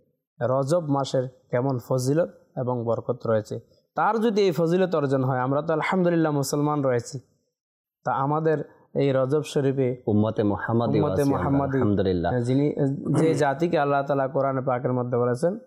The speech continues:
Speaker 1: উত্তম জাতি হচ্ছে উম্মতে মুহাম্মাদি। তো আমাদের কেমন এই চাঁদের প্রতি, এই মাসের প্রতি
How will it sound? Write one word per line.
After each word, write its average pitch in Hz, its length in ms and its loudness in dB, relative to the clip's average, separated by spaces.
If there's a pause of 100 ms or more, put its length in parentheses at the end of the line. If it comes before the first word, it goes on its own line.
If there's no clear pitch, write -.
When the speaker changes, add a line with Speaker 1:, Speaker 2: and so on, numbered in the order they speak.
Speaker 1:
উত্তম 170 400 0
জাতি 143 340 0
হচ্ছে 196 320 2 (880)
উম্মতে 170 360 2
মুহাম্মাদি। 123 520 -2 (160)
তো - 80 -2
আমাদের 190 460 0
কেমন 160 540 0
এই 143 420 2
চাঁদের 135 360 0
প্রতি, 131 460 0
এই 131 60 4
মাসের 131 340 0
প্রতি 131 320 0